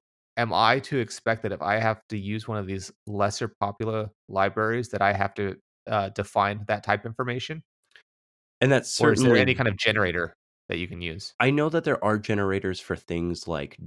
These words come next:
Speaker 2: uh, J S doc. So if they're doing documentation on the inputs and outputs, uh, I know that the TypeScript compiler also has a way of guessing what the types are. But ultimately, if you're wanting the most strict type definitions, you are likely going to have to write them yourselves.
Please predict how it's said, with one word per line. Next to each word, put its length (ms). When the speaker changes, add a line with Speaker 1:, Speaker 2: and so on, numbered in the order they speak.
Speaker 2:
uh, 280
J 220
S 160
doc. 460
So 200
if 120
they're 220
doing 260
documentation 760
on 120
the 80
inputs 420
and 80
outputs, 640
uh, 260
I 120
know 160
that 160
the 80
TypeScript 540
compiler 560
also 320
has 180
a 60
way 160
of 180
guessing 460
what 180
the 60
types 360
are. 260
But 140
ultimately, 480
if 140
you're 100
wanting 460
the 100
most 280
strict 500
type 260
definitions, 680
you 240
are 160
likely 380
going 240
to 60
have 140
to 80
write 180
them 140
yourselves. 520